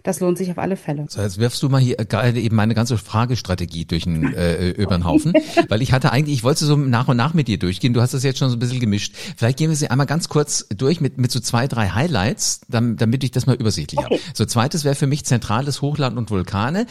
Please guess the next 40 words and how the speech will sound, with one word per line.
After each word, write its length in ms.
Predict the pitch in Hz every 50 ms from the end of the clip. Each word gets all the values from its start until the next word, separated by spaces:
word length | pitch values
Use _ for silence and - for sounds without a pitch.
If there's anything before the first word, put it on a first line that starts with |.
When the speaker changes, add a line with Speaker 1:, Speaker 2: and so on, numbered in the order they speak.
| - - -
Speaker 2:
würde 140 | 113 113 131
ich 80 | 143
jetzt 180 | 139 147 135 -
sagen, 320 | 139 123 120 127 127 113
heißt 220 | 107 107 110 - -
Arenal, 640 | 101 101 101 98 98 95 95 107 120 143 180 233 254 - - _ _ -
Poás 400 | - 123 117 143 202 - - -
und 320 | - 123 127 131 123 - - _
Irazu? 640 | 120 113 110 90 85 98 127 - - - 285 311 - _ _ _ _ _ _ _ _ _ _ -
Speaker 1:
Irazu, 460 | 214 185 175 165 160 - 254 320 370
ja, 180 | 302 196 175 180
Speaker 2:
Irazu. 140 | 180 196
Speaker 1:
genau. 280 | 190 160 151 175 262 311 -
Ähm, 240 | - 170 170 175 170
das 140 | 160 180 -
sind 220 | - 208 208 202
somit 240 | 208 202 196 196 -
die 80 | 180 160
drei 180 | 165 160 170
berühmtesten. 680 | 175 165 160 196 240 269 269 262 - - - 226 226 220
Der 120 | 208 190 -
Arenal, 560 | 170 185 185 180 165 160 185 226 247 247 - -
ähm, 320 | - 180 180 180 180 175
auch 180 | - - 170 165
Nationalpark, 760 | 185 175 170 - 180 175 196 214 247 - 226 226 208 220 - _ - - - - - - - _
äh, 80 | -
rundherum 640 | 202 202 190 185 208 214 208 226 208 214 214 214 214
ist 320 | 202 - - 196 - - -
tatsächlich 500 | 208 196 - 202 202 185 196 202 - -
der 360 | - 185 175 170 170 170 170
Vorzeige-, 960 | 165 - - 240 247 254 - - - 175 175 170 175 170 170 160 160 160 160 -
äh, 220 | 160 160 156 156
Vulkan, 600 | 165 170 160 160 - - - 170 160 175 202 202
weil 160 | 170 165 170 175
er 80 | 165
einfach 260 | - 160 175 - 190
einen 160 | 170 180 175 165
wunderschönen 460 | 190 202 196 185 180 - 185 175 165
Kegel 360 | - - 208 208 196 220 208
hat. 280 | 214 233 262 262 -